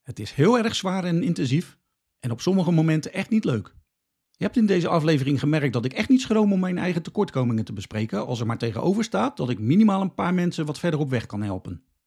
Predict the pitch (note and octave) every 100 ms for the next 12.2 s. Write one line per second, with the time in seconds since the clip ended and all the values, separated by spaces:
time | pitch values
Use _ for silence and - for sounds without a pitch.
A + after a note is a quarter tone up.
0 | _ _ _ _ _ _ _ - D#3 E3
1 | E3 D#3+ C#3 E3 D#3 C3 - B2+ B3+ A3
2 | B3+ - - G#3 C3+ - _ _ _ _
3 | _ _ - C#3+ D#3+ D#3 D#3+ C#3+ F3+ D#3
4 | C#3 D#3+ D3+ D#3 D3 C#3 C#3 C#3 C3+ C3+
5 | D3+ C3+ A2+ F3+ C4 - - _ _ A2+
6 | A#2 A3 A3+ F#3+ G3 G3+ F3+ F3+ F3+ E3
7 | D#3 F#3 E3 E3+ D3+ - G3 F3 E3 E3
8 | F#3 F3 - A2 B2 A2+ G#2 - - -
9 | - D3 E3+ - E3 F3 C#3+ A#2+ - F2+
10 | F#2 _ _ _ _ _ _ _ A#3+ A#3+
11 | A3 E3+ C#3 C3+ A2+ B2+ A3 G#3+ G3+ F3
12 | F#3 G3+